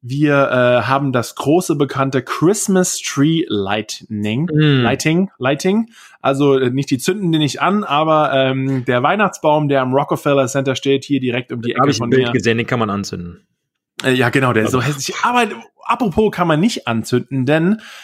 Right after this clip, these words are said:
Speaker 1: eine der, <laughs> ich hab wieder viel zu viel alberne Research gemacht, ähm, die, eine, die, die kleinste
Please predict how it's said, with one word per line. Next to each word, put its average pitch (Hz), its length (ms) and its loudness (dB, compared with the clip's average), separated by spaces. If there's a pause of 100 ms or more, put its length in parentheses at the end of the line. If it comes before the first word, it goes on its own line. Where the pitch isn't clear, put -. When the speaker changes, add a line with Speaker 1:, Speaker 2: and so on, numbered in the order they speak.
(140)
Speaker 1:
eine 156 260 0
der, 160 300 4
<laughs> 139 600 -2
ich - 300 -4
hab 139 100 -6
wieder 127 220 -2
viel 147 180 -6
zu 135 140 -10
viel 127 260 -6 (200)
alberne 135 360 -2
Research 131 400 -6
gemacht, 120 300 -8 (500)
ähm, 165 680 2
die, 147 160 -6 (100)
eine, 170 220 0
die, 170 260 -4
die 170 140 -2
kleinste 185 540 -2